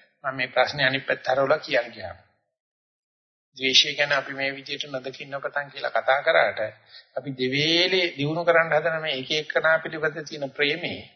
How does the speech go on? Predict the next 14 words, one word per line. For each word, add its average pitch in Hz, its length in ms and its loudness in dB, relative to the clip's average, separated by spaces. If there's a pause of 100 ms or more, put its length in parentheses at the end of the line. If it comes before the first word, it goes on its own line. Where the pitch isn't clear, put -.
(600)
ඔයා 135 200 2
හා 147 200 6
සමාන 147 760 4
කොක්කක්. 175 280 -2 (960)
ඔයා 123 200 2
සමාන 143 760 2
සංයෝජනයක්. 147 840 2 (540)
ඉතින් 151 180 -6
අපිට 160 200 -6
පුළුවන් 165 360 0
නම් 175 180 2
සියල්ලම 208 480 4
කරේ 190 280 -2
සමාන 165 560 2